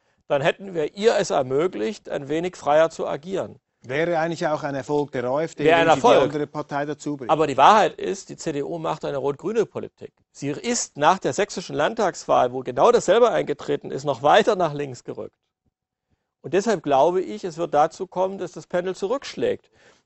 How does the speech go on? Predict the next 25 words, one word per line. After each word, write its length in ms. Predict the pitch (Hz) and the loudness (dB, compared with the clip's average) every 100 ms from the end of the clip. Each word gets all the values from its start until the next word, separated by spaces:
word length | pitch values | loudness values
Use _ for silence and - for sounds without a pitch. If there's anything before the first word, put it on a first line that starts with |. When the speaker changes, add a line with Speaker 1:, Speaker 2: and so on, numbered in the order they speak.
| _ - | _ -10
Speaker 1:
Und 120 | 147 | -8
dasselbe 380 | - 135 147 151 | 0 2 2 2
gilt 180 | 175 170 | 0 0
auch 140 | 160 | 0
beim 220 | 180 165 | 0 0
Bund. 400 | - 262 233 - _ _ - | 0 -2 -4 -16 _ _ -4
Wir 160 | 143 | 2
werden 300 | 143 185 170 | 4 4 2
jetzt 600 | 127 160 - - - - _ _ | -2 -2 -2 -8 -14 -20 _ _
aller 220 | 135 175 | -2 0
Voraussicht 720 | 160 131 117 160 190 208 - | 0 0 4 2 2 -8 -8
nach 180 | 185 196 | -6 -6
schwarz-grün 640 | - 165 - - 165 180 | -2 -2 -2 -6 -6 -6
bekommen. 380 | 127 - - - _ _ _ _ _ _ _ _ _ | -12 -12 -14 -14 _ _ _ _ _ _ _ _ _
Das 100 | 127 | 0
heißt 300 | 156 196 - | 2 2 0
also, 380 | 185 175 190 - _ | -2 0 -4 -6 _
die 80 | - | -6
Grünen 480 | 139 214 220 202 | -2 -2 -2 -4
werden 280 | 151 160 135 | 0 0 -2
stark 460 | - - 139 185 185 | -6 2 4 4 2
in 140 | 160 | -6
die 80 | 147 | -4
Bundesregierung 720 | 143 170 156 147 151 139 135 | -2 -2 -4 -8 -8 -6 -6
eintreten. 580 | 107 120 - - - | -8 -12 -14 -14 -14